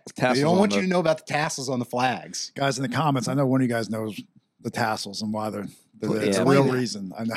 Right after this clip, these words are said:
Speaker 2: Please, someone,
Speaker 3: <laughs>
Speaker 2: please, someone explain this completely trivial thing that literally no one has ever given a fuck about. Yeah, 'cause I don't, 'cause I've only seen the videos, but I didn't know that there was actual, I thought it was just, like, weird schizo,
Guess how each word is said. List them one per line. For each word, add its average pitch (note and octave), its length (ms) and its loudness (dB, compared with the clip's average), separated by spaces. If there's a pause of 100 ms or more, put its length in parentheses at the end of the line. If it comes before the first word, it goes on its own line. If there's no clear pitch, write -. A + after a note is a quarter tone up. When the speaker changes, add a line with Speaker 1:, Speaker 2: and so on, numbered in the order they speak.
Speaker 2:
Please, D3+ 320 4
someone, G3+ 440 8 (340)
Speaker 3:
<laughs> - 340 -8
Speaker 2:
please, E3 220 4
someone E3+ 200 0
explain C3 680 -2 (280)
this B2+ 160 0
completely C3 580 0 (200)
trivial A#2 380 2
thing G#2+ 320 -2
that G2+ 100 -8 (160)
literally C#3 240 6
no B2+ 220 4
one B2 100 4
has A2+ 120 0
ever A2 160 2
given G#2 220 -2
a G2 40 -8
fuck A2 240 -4
about. G2+ 340 -4 (600)
Yeah, C#4 160 -2
'cause E3 140 -6
I A3+ 100 2
don't, A3 220 0 (680)
'cause E3+ 140 -6
I've C4+ 140 2
only A#3 160 2
seen F3 220 -4
the C3 80 -4
videos, B2+ 460 2
but A2+ 100 -2
I D3+ 40 4
didn't D3+ 120 -2
know C3 120 0
that A#2+ 100 -2
there A2+ 100 -2
was G#2+ 140 0
actual, G#2+ 340 -2
I C#3+ 60 4
thought D#3 160 2
it B2+ 40 0
was G#2+ 100 -4
just, G2+ 140 -6
like, G2 140 -6
weird G#2 380 0
schizo, F#2+ 840 -2